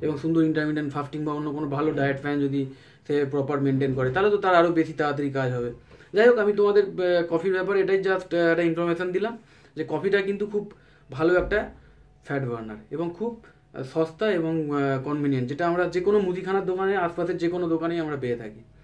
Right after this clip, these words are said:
ওকে বন্ধুরা, ভালো লাগলে লাইক করো, সাবস্ক্রাইব করতে ভুলো না। আর, আহ, আমার যে চ্যানেলটা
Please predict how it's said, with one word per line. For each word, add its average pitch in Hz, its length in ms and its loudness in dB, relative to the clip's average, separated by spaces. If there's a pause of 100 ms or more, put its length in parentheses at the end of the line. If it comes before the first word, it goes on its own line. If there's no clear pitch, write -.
(300)
ওকে 175 160 2
বন্ধুরা, 208 320 4
ভালো 165 220 4
লাগলে 180 340 2 (440)
লাইক 165 220 2
করো, 202 240 0 (380)
সাবস্ক্রাইব 180 360 -2
করতে 185 240 -2
ভুলো 185 220 0
না। 214 180 -2 (280)
আর, 131 300 0
আহ, 127 540 -4
আমার 147 200 -4
যে 147 120 -8
চ্যানেলটা 170 560 0